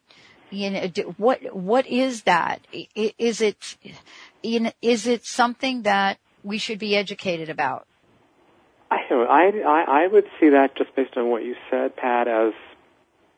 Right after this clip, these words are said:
Speaker 2: as, you know, as a compliment and as a wonderful thing.
Speaker 1: Mm-hmm.
Speaker 2: You know,
Speaker 1: Right.
Speaker 2: that, um, you know, is it Adam Lambert or, um, you know,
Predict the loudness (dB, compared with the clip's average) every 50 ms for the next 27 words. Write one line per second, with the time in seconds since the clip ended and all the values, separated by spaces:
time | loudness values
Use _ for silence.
0 | _ _ _ _ _ _ _ 2 2 2 2 2 2 2 4 2 2 -2 _ _
1 | _ _ _ _ _ -2 -2 0 0 0 2 2 2 2 2 2 2 2 2 0
2 | -2 -6 -10 -8 -4 -2 -2 -2 -2 -2 0 0 0 0 0 -2 -2 -2 0 0
3 | 0 0 -2 -4 -6 -8 -12 -16 -18 -20 _ _ -8 -6 -4 -2 -2 -2 -2 -2
4 | 0 0 0 -2 -4 -8 _ _ _ _ 0 4 4 6 4 4 0 -2 -2 0
5 | 2 2 2 2 0 -4 -8 -8 -6 -6 -4 -4 -4 0 2 2 2 2 2 2
6 | 2 2 2 4 4 4 4 6 4 4 2 0 -2 -2 0 0 0 0 2 2
7 | 2 4 2 2 0 -2 -6 -10 -10 -8 -6 -6 -4 -4 -4 -6 -8